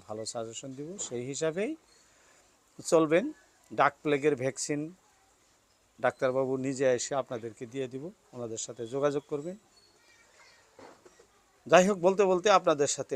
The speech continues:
অনেক কথা শেয়ার করে ফেললাম। আপনাদের মূল্যবান সময় ভিডিওতে দেওয়ার জন্য সবাইকে অসংখ্য ধন্যবাদ। আজকের মতো বিদায় টানছি, সবাই ভালো থাকবেন।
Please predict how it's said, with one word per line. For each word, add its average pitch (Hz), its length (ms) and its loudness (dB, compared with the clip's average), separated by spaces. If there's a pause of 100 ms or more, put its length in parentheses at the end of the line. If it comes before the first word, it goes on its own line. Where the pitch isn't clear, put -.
(120)
অনেক 135 160 -4 (100)
কথা 135 180 -4 (120)
শেয়ার 127 220 -2
করে 135 280 -6
ফেললাম। 151 300 -6 (2250)
আপনাদের 143 400 4
মূল্যবান 143 360 4 (120)
সময় 123 340 2
ভিডিওতে 123 380 -4 (100)
দেওয়ার 117 280 -2
জন্য 113 160 -12 (160)
সবাইকে 127 400 -4 (440)
অসংখ্য 123 360 -8 (140)
ধন্যবাদ। 135 420 0 (1700)
আজকের 160 420 4
মতো 175 220 2 (1600)
বিদায় 156 480 6
টানছি, 139 380 0 (1400)
সবাই 131 280 6 (120)
ভালো 131 140 4 (100)
থাকবেন। 139 300 -2